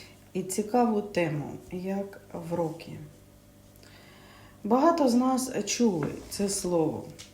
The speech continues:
ще, напевно, і в дитинстві чули. Але що саме воно означає, як виявити на собі вроки?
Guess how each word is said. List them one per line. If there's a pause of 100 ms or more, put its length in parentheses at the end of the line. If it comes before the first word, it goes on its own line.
(200)
ще,
напевно,
і
в
дитинстві
чули. (880)
Але
що
саме
воно
означає, (640)
як
виявити
на
собі
вроки?